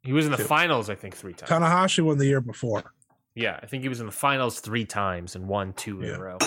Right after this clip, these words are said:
Speaker 2: Yeah, yeah, we watched him split his shoulder.
Speaker 1: Dude.
Speaker 2: No, he was in the final four years in a row. He was in the final against Tanahashi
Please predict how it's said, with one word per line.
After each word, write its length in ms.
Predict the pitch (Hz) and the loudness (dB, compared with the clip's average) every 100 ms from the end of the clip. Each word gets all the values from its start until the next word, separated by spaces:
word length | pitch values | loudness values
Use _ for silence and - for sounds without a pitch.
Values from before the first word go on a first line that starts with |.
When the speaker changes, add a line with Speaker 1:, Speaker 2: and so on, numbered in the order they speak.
| - - - | -4 -12 -10
Speaker 2:
Yeah, 200 | 123 117 | 0 0
yeah, 400 | 107 95 107 104 | 0 -2 -2 0
we 140 | 95 104 | -2 -2
watched 320 | 104 104 - | 0 0 -2
him 80 | 104 | -6
split 340 | - - 107 | -8 -2 -2
his 100 | 104 | 0
shoulder. 480 | - 107 104 104 - _ _ _ - | -2 -2 -2 -4 -12 _ _ _ -10
Speaker 1:
Dude. 400 | - 151 196 208 | 0 2 2 0
Speaker 2:
No, 280 | - 311 294 | 2 4 6
he 100 | 190 | 6
was 120 | 285 | 6
in 60 | 262 | 6
the 60 | 226 | 4
final 320 | 277 277 240 | 4 4 2
four 360 | 175 254 302 330 | 2 4 6 6
years 260 | 277 202 | 6 6
in 100 | 170 | 6
a 60 | 160 | 4
row. 320 | 147 127 104 - _ _ _ _ - | 4 2 0 -8 _ _ _ _ 0
He 60 | |
was 100 | 240 | 4
in 60 | 277 | 6
the 100 | 240 | 4
final 440 | - 262 269 254 | 4 2 4 4
against 280 | 226 214 170 | 6 4 4
Tanahashi 760 | 202 185 160 156 143 - 117 | 2 4 4 4 2 -2 -6